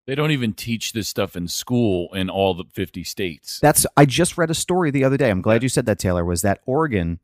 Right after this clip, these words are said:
Speaker 1: Yeah.
Speaker 2: passed a law that it's, it's required to teach the Holocaust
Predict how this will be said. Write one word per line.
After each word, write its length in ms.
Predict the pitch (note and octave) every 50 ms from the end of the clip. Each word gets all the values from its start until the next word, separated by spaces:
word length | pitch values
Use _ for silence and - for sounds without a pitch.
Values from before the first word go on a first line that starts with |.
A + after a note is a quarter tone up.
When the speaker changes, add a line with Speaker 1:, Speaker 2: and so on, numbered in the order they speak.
| _ _ _ -
Speaker 1:
Yeah. 100 | G#2 A#2
Speaker 2:
passed 240 | A#2+ A2+ A#2 -
a 60 | A2 F#2+
law 360 | F#2+ G2+ A#2 B2+ B2+ A2+ F#2+
that 200 | F2 F2+ F2 F2+ -
it's, 440 | - G2+ F#2 - - - - - -
it's 220 | - G#2 - - -
required 960 | G#3 G3 - - - - - B2 C3 C#3 D3 D#3 C3 F#2 D#2 C#2+ C#2 D2 D2+ - _ - _ _ _ _ -
to 100 | - A2
teach 360 | - - A2+ G2 F2+ - -
the 100 | - E2+
Holocaust 640 | E2+ F#2 F2 D#2 E2+ - E2+ C#2+ - - - -